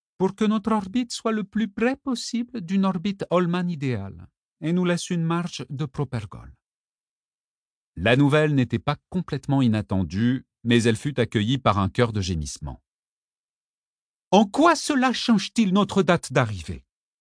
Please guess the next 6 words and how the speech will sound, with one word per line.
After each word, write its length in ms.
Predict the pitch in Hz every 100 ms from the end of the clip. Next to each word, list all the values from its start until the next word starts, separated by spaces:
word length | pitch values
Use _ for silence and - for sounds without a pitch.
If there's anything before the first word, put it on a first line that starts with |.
| _ _ -
demanda 360 | 92 92 107
Katerina 640 | - 101 92 82 85 123 147
d'un 220 | 107 90
ton 240 | - 131
légèrement 600 | 107 117 120 120 107 113
menaçant. 560 | 123 95 80 - 71